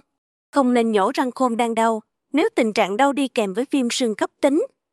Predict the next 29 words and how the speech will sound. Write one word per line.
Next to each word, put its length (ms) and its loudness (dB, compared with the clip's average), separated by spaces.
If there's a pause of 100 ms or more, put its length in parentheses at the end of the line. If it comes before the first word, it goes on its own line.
(120)
có 120 2
mủ 220 2
hoặc 200 -4
sốt 260 -2
cao, 260 -2 (300)
vì 120 -2
thuốc 220 -2 (100)
tê 340 0
sẽ 240 -2
giảm 200 0
tác 240 -4
dụng 240 -2
và 120 -2
vi 180 -6
khuẩn 320 -2
dễ 180 0
xâm 240 -4
nhập 200 0
vào 140 -2
máu, 320 0 (520)
tiềm 180 0
ẩn 220 0
nguy 160 0
cơ 380 -2
viêm 180 -4
xương 240 -4
hàm 240 -4
rất 180 -6
cao, 300 -2